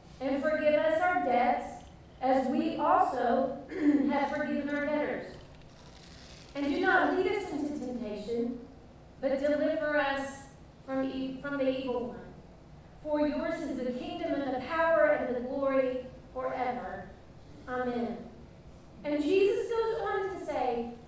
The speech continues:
"For if you forgive others for their transgressions, your heavenly Father will also forgive you. But if you do not forgive others, your Father will not forgive your transgressions."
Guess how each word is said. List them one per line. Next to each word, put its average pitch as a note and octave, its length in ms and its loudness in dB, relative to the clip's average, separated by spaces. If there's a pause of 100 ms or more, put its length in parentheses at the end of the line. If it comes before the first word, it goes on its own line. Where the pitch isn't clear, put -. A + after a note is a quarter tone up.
"For D#4+ 280 2
if - 340 0
you E4 200 -2
forgive C#4+ 380 -2
others D4 460 -2 (300)
for C#4 100 -4
their C#4 320 2
transgressions, C#4 920 -6 (720)
your E4+ 340 6
heavenly G4 540 6
Father D4+ 340 4
will C#4+ 140 2
also D#4 500 4
forgive C#4 400 -6
you. C4 260 -2
But C#4+ 240 2
if D4 140 -4
you C#4 260 -2
do C#4 40 -2
not D4 440 0
forgive B3 220 -2
others, G3 400 -6 (400)
your C#4 220 -4
Father C#4 420 2
will C4 300 2
not - 480 -4 (640)
forgive A3+ 640 -2 (500)
your A3+ 140 -6
transgressions." G#3+ 800 -10